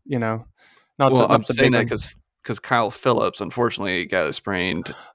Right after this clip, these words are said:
Speaker 1: Oh, shit.
Speaker 2: M C L.
Speaker 1: Maybe that's why I said that. Yeah, everyone's, everyone's lateral ligaments are just going wacky right now. Well, I did, I did ask a, uh,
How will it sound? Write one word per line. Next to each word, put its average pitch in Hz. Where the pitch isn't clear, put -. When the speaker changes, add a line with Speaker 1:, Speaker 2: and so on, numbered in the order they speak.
Speaker 1:
Oh, 101
shit. 107
Speaker 2:
M 113
C 147
L. -
Speaker 1:
Maybe 147
that's 165
why 135
I 120
said 143
that. 117
Yeah, 131
everyone's, 127
everyone's 127
lateral 113
ligaments 117
are 110
just 104
going 110
wacky 117
right 110
now. 110
Well, 165
I 180
did, 214
I 151
did 175
ask 123
a, 117
uh, 110